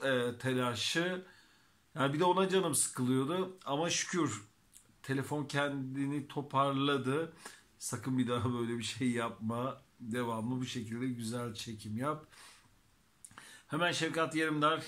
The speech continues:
yeni bölümünde nasıl izlendi? Onun analiz bilgisini paylaşayım.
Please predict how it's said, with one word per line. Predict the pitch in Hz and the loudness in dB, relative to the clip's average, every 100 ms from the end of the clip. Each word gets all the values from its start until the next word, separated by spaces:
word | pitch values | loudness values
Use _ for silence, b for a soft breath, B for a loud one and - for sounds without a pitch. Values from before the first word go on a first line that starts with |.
| - | -2
yeni | 135 139 | 0 2
bölümünde | 139 135 139 | 0 0 0
nasıl | 139 127 131 | 0 0 0
izlendi? | 120 110 110 123 | 0 0 0 0
Onun | 160 143 135 | 0 0 0
analiz | 131 127 123 120 | 2 2 2 2
bilgisini | 123 110 120 113 113 104 | 0 0 -2 0 -2 -4
paylaşayım. | - 131 143 131 120 127 139 180 | -2 0 2 0 2 0 0 -4